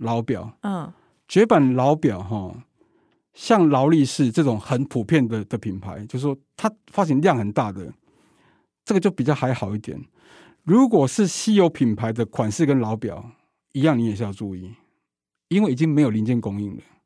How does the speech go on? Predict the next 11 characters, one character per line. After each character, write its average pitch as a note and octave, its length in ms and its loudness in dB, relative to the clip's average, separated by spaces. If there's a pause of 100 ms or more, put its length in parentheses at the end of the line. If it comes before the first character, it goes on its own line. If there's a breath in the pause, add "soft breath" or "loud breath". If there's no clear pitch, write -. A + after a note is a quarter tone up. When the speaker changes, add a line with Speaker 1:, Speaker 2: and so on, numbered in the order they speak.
(320)
Speaker 2:
嗯。 F3+ 240 -8 (360)
Speaker 1:
那 F#3 100 0
你 C3+ 100 2
后 E3+ 240 2
续 F3+ 140 2
的 D3 100 2
维 B2+ 160 0
修 C#3+ 100 0
各 C#3+ 160 0
方 C3 140 -2
面， C3 180 0